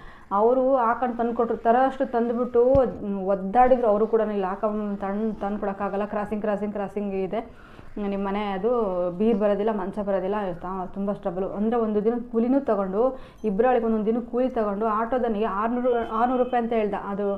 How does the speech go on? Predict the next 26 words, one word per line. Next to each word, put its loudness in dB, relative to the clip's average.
ಟಾಟಾ 0
ಎ 2
ಸಿ. -4
ಅವ್ನ -2
ಮೇಲೆ 0
ಇನ್ನೂರು 2
ರೂಪಾಯಿ 0
ಎಕ್ಸ್ಟ್ರಾ -4
ತಗೊಂಡು -2
ಕೂಡ 0
ಒಂದು, 2
ಒಂದು 2
ಮಿಷಿನು, 2
ಒಂದು 2
ಹಾಸ್-, 2
ದೊಡ್ಡದು 4
ಹಾಸಿಗೆ, 0
ಒಂದು -4
ಮಿಷಿನು, 0
ಒಂದು 0
ಹಾಸಿಗೆ, -2
ಒಂದು 0
ಟಿ 0
ವಿ -2
ಅಲ್ಲೇ 6
ಬಿಟ್ಟವನೆ. 0